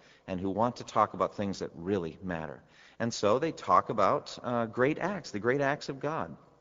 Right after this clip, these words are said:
As a result of this information, Jethro is more fully educated about what God has done. And this is what I contend. Genuine worship begins with truth about God.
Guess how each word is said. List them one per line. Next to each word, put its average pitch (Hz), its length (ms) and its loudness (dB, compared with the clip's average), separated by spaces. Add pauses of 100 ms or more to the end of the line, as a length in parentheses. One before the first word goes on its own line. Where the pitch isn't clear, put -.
(680)
As 107 200 -2
a 120 40 4
result 147 380 4
of 135 100 -4
this 131 160 0
information, 120 680 -4 (640)
Jethro 110 500 4
is 95 140 -2
more 101 160 0
fully 147 560 4 (180)
educated 101 600 -4
about 82 220 -2
what 80 160 -8
God 80 240 -6
has 69 140 -12
done. - 320 -18 (320)
And 107 160 0
this 180 200 2
is 175 120 -8
what 139 120 0
I 120 140 0
contend. 85 520 -10 (400)
Genuine 175 760 4
worship - 800 4
begins 98 380 -4
with 92 180 -6
truth 135 580 2 (140)
about 92 340 -2
God. 71 380 -8